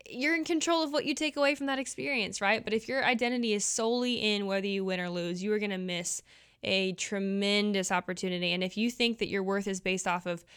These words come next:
who's getting pulled for photo shoots, um, just a pro tip, a lot of those photo shoots and interviews are based off of where those media are, right? Or based off of the individual sponsors for the, you know, the,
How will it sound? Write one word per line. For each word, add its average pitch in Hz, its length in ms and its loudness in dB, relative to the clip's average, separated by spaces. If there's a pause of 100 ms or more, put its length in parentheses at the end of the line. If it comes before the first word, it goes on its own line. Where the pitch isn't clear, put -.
(220)
who's 247 200 0
getting 240 240 4
pulled 220 220 0
for - 100 -8
photo 196 260 0
shoots, 185 480 -4
um, 185 260 -2
just 247 220 -2
a 294 60 -2
pro 220 240 2
tip, 214 340 0 (320)
a - 100 0
lot 233 160 6
of 294 40 2
those 294 160 4
photo 240 220 4
shoots 226 260 0
and 202 80 0
interviews 202 460 2
are 190 80 0
based 185 320 2
off 190 160 0
of 180 160 -4
where 185 280 4
those 185 220 0
media 185 360 2
are, 175 420 0
right? 185 300 2
Or 185 200 0
based 190 320 -2
off 185 160 -4
of 185 180 -4
the 190 140 0
individual 202 460 -2
sponsors 180 560 -2
for 180 340 0 (500)
the, 196 520 -2
you 185 40 -6
know, 185 120 -4
the, 185 200 -4